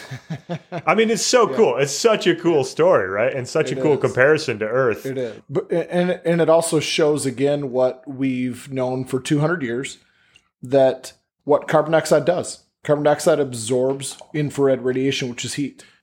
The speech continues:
Speaker 1: So, Jesse, what does this mean then? If we keep adding carbon dioxide to the atmosphere, as we are gonna continue to do, what's
Speaker 2: Right.
Speaker 1: the net effect? What happens?
Speaker 2: Yeah, I mean, the net effect is we're gonna be, we're gonna be trapping more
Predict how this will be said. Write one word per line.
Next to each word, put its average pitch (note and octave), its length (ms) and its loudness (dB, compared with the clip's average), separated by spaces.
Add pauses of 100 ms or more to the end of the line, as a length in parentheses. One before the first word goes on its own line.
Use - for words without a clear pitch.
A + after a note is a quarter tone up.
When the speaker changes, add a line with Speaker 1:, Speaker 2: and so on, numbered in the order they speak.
(160)
Speaker 1:
So, G3 220 4
Jesse, F3 500 2 (240)
what F#3 460 0
does A3+ 160 0
this F#3 180 -2
mean F3 280 2
then? F#2 260 -10
If D#3 220 -2
we G#3+ 440 -2 (360)
keep A3+ 420 0
adding D3+ 420 4
carbon C3+ 340 0
dioxide B2 600 -4 (160)
to G3 300 2
the D#3 160 2
atmosphere, A2+ 800 -4
as D3+ 360 2
we C#3+ 480 -4
are C3 260 2
gonna C3 240 0
continue B2 440 -6
to A2 100 -12
do, G2 280 -16 (160)
what's E3 420 0
Speaker 2:
Right. D3+ 140 6
Speaker 1:
the A#3 60 2
net C#4+ 160 4
effect? - 420 -4
What D#3+ 160 2
happens? - 580 -2 (100)
Speaker 2:
Yeah, E3+ 240 4
I B2 60 2
mean, C#3 160 2
the C#3 160 4
net D#3 160 4
effect D3 300 2
is A2 100 -2
we're A#2 80 -2
gonna B2 160 -2
be, A2+ 300 -4
we're B2 140 -6
gonna C3 100 -4
be A#2 80 0
trapping B2 500 0
more A2 460 2